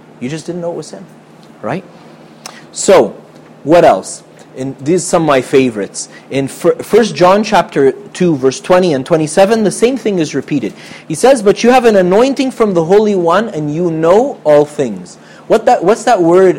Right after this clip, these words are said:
anointing? That word anointing in Greek is, is charisma. Like, the word charisma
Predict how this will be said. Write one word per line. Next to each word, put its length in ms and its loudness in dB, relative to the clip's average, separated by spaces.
anointing? 720 -8
That 160 2
word 280 4
anointing 560 -4
in 120 -10
Greek 280 -6
is, 160 -12
is 160 -8
charisma. 640 -2
Like, 160 -2
the 80 0
word 340 2
charisma 680 -2